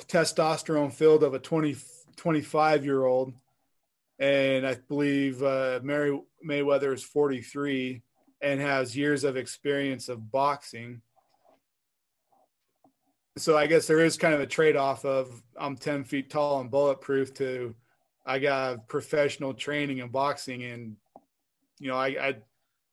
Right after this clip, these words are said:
I can slip 'em, I, you know, put, put the punches in where they need to be." Then you have, uh,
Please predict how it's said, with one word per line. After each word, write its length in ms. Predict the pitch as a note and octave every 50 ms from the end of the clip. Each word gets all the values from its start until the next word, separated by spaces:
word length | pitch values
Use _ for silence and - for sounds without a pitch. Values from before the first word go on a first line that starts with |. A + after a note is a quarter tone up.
| _ -
I 140 | - D#3 C#3+
can 160 | C#3+ - C3
slip 420 | A#2 - - - E3+ E3+ E3+ E3+ E3+
'em, 280 | C#3+ C#3 C3+ C#3 C3 - - _ _ _ - _ _ _ _ _ _ _ _ _ _ -
I, 120 | E3+ - -
you 120 | - D#3 C#3+
know, 80 | C#3+ C3+
put, 360 | C3+ - E3+ D3+ C#3+ - -
put 160 | - D#3+ D#3+
the 60 | D#3
punches 420 | - - D#3+ D#3 D3 - D3+ C#3 C#3+
in 120 | D3 C#3+
where 140 | C#3+ C#3 C3+
they 80 | C3+ C3+
need 180 | D3 D3 D3
to 80 | C3+ C3
be." 320 | B2 D3 D3+ D3 C#3 C3+ C3 - _ _ _ _ _ _ _ _ _ _ _ -
Then 140 | - C3+ C3+
you 160 | C#3 C#3 C#3
have, 400 | C#3 C3+ C3+ C3 A#2+ A2 - - _ _ _ _ - D#3+ _ _ _ _ - - -
uh, 480 | C#3 C3+ C3 C3 B2+ A#2+ A#2 A#2 A2